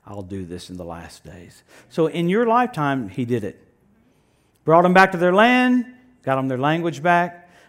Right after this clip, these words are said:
What's the next sign after that? Ethiopian Jews brought back. Uh, <laughs> eighteen thousand airlifted in one day.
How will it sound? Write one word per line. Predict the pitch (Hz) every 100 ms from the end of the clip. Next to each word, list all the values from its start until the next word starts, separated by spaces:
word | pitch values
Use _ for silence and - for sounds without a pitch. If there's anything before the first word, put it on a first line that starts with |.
| -
What's | 156 156
the | 202
next | 226 220
sign | - 156 139
after | 120 117
that? | 107 92 - - _ 175
Ethiopian | 196 190 196 190 185 190 185
Jews | 170 175 185 160
brought | 131 135 123
back. | 117 92 - - _ _ -
Uh, | 135 120 107 - - 160
<laughs> | 135 - - -
eighteen | 160 180 - 190 190
thousand | 170 147 170 175 180 160
airlifted | 160 165 165 165 165 156 -
in | 135
one | 131 127
day. | 113 104 85